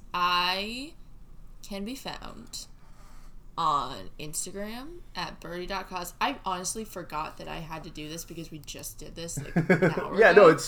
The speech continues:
Speaker 1: So I
Speaker 2: doing
Speaker 1: was
Speaker 2: them back to back is weird, right?
Speaker 1: Yeah, so I was like, "What? Uh, what do you mean I have to, <laughs> I have to talk about, I already did this." Uh,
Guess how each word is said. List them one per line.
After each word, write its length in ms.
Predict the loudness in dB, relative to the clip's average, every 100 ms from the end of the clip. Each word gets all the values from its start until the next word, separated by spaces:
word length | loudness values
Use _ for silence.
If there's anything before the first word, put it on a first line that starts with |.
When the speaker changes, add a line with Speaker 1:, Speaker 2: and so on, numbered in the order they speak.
| -6 -6 6
Speaker 1:
So 80 | 8
I 40 |
Speaker 2:
doing 40 | 8
Speaker 1:
was 60 |
Speaker 2:
them 120 | 8 12
back 180 | 12
to 80 | 12
back 240 | 12 12 12
is 100 | 6
weird, 340 | 6 8 8
right? 260 | 8 6 4
Speaker 1:
Yeah, 260 | 0 2 2
so 180 | 2 2
I 60 |
was 160 | 2 2
like, 180 | 0 0
"What? 340 | -2 -2 -2 -6 -14 -12
Uh, 120 | -10 -10 -6
what 80 | -6
do 60 |
you 80 | -6
mean 260 | -6 -6 -4
I 20 |
have 200 | -4 -2
to, 200 | 0 0 -2 -10 -14
<laughs> 240 | -14 -6
I 60 | -4
have 160 | -4 -6
to 80 | -6
talk 320 | -4 -4 -4
about, 240 | -4 -4 0
I 160 | 0 2
already 200 | 0 -4
did 280 | 0 0 0
this." 300 | -6 -8 -10 -6
Uh, 220 | -2 0